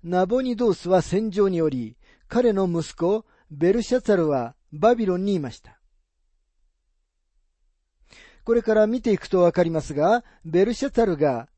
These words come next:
ダニエルに王国の中での地位を提供しようとするとき、その地位は、王国内の第三の権力という地位でした。ではなぜ、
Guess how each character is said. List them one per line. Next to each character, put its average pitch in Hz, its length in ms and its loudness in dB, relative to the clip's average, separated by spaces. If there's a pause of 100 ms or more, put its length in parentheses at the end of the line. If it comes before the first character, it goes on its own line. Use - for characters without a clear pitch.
(140)
ダ 208 200 2
ニ 202 80 0
エ 175 80 2
ル 156 100 -2
に 180 320 -6 (220)
王 226 220 4
国 240 280 -8
の 220 100 -2
中 226 300 0
で 175 120 -4
の 175 140 -4
地 269 300 -6
位 196 40 -2
を 165 140 2
提 208 260 0
供 196 240 -4
し - 200 -8
よ 208 80 2
う - 40 -2
と 175 120 -6
す 160 140 -10
る 147 80 -10
と 139 140 -12
き、 117 300 -16 (240)
そ - 220 -4
の 214 140 -2
地 220 240 -6
位 160 60 0
は、 120 280 -6 (840)
王 220 180 6
国 208 280 -2
内 180 180 2
の 185 220 0
第 226 320 2
三 180 300 -2
の 185 120 -2
権 254 320 -2
力 185 220 -2
と 180 120 -2
い 202 120 -2
う 208 80 -2
地 196 200 -8
位 - 20 -12
で 104 120 -16
し - 60 -20
た。 - 180 -20 (2250)
で 208 140 4
は 185 180 4
な 247 180 0
ぜ、 208 320 2